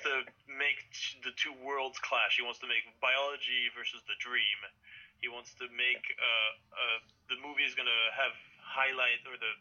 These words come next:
experience gonna have, the choices that you make are gonna take you through different worlds. You, you can go more deeply into the dream side of things, which is he didn't say it,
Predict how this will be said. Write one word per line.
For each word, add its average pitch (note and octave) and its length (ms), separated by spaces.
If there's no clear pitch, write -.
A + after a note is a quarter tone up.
experience B2+ 400
gonna A#2+ 160
have, A2+ 160
the C#3 100
choices F3 400
that C3+ 160
you C3 80
make C3+ 240
are A#2+ 80
gonna A#2+ 240
take C3+ 240
you A#2+ 320
through B2 640
different C#3+ 560
worlds. A#2+ 460
You, C3+ 240
you B2+ 100
can C#3 220
go C#3 260
more C#3 260
deeply C3+ 380
into C3 160
the A2+ 160
dream D#3 320
side A#2+ 240
of A2 160
things, A#2 320
which - 180
is - 380
he C3 100
didn't B2 220
say B2 120
it, G#2+ 200